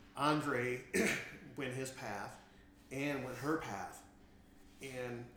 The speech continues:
I had this canvas in front of me, known as my little brother. I had this canvas, you know, so it was, so, so I took it personally to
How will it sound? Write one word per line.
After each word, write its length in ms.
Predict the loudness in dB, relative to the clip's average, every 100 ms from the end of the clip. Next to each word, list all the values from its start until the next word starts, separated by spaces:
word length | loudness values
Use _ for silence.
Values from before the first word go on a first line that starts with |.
| -6
I 100 | -4
had 400 | -2 0 0 -2 -8 -8
this 180 | -6 -4
canvas 540 | -4 -4 -2 -2 -4 -6
in 60 |
front 300 | -6 -2 0
of 120 | 0
me, 180 | -2 -6 -10 -16 -10
known 260 | -6 -4 -4
as 80 | -6
my 80 |
little 220 | -6 -8 -6
brother. 280 | -4 -4 -6 -10 -18 -16
I 40 | -12
had 120 | -10
this 80 | -10
canvas, 520 | -4 -2 -2 -6 -12 -14 -20 -18 -18 -6
you 100 | -4
know, 200 | -2 -2
so 440 | -2 0 2 2 2
it 140 | 0
was, 240 | 0 0 -2
so, 200 | -2 -2
so 160 | -2 0
I 60 |
took 220 | 0 -2 -4
it 120 | -6
personally 500 | -4 -4 -4 -8 -10 -14 -18 -20 -18 -18 -18 -20 -20 -20 -20 -12 -6
to 120 | 2